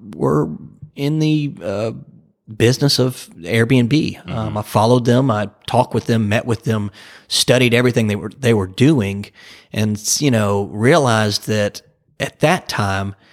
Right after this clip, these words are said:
Speaker 1: you didn't really have to be good to be great at that business.
Speaker 2: Okay.
Speaker 1: And so, um, started to, um, get it set up, put it out there, and, uh, started in the,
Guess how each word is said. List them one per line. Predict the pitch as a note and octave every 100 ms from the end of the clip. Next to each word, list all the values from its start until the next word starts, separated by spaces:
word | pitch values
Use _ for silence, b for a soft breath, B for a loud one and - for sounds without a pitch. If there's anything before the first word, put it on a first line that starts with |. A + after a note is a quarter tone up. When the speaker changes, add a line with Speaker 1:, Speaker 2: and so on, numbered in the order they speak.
| b b b
Speaker 1:
you | - A2
didn't | D#3+ F3+
really | D#3 D3+
have | A2 C#3+
to | -
be | A2+
good | G#2 A#2+ C3 G#2 G2 - _ _ _ -
to | B2
be | G#2+
great | G#2 A2+ A2
at | -
that | -
business. | A2 G#2+ G#2 - -
Speaker 2:
Okay. | E2+ D2 C2+ - _
Speaker 1:
And | - A2 A2 G#2
so, | - B2 B2 A#2+ A#2+ A#2 -
um, | A2+ A2+ A2 G#2+ G#2+ G#2 G2+ _ _ _
started | - - C3+ D#3 D#3 B2+ -
to, | - C3 B2+ A#2+ A#2+ A#2 A#2 -
um, | A2 G#2+ G#2 G2+ G2+ G2+ _ _ _ _ _ _ _ _ _ -
get | D3+
it | E3
set | E3 D#3
up, | B2+ D#3 _ _ _ _ _ _
put | - D3
it | B2+
out | B2+ B2+
there, | B2 B2+ C#3+ B B B B
and, | G#2 G#2+ G#2+ G#2+ G#2 G2+ - -
uh, | A#2+ A2 B2 A#2 _ -
started | - A2 G#2+ A2+ A2
in | A2 A2 G#2+
the, | G#2+ G#2+ G#2